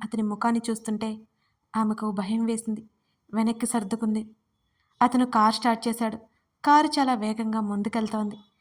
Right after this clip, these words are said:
ఇప్పుడు ఆమె మాట్లాడితే ఆ కోపంలో ఇంకా వేగంగా వెళ్తాడేమోనని ఆగిపోయింది ఈశ్వర. అతన్ని ముట్టుకోవాలన్నా కూడా భయం వేసింది,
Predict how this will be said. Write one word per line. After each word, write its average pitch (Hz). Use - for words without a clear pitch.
ఇప్పుడు 262
ఆమె 240
మాట్లాడితే 220
ఆ 240
కోపంలో 226
ఇంకా 285
వేగంగా 233
వెళ్తాడేమోనని 214
ఆగిపోయింది 208
ఈశ్వర. 196
అతన్ని 233
ముట్టుకోవాలన్నా 220
కూడా 220
భయం 208
వేసింది, 214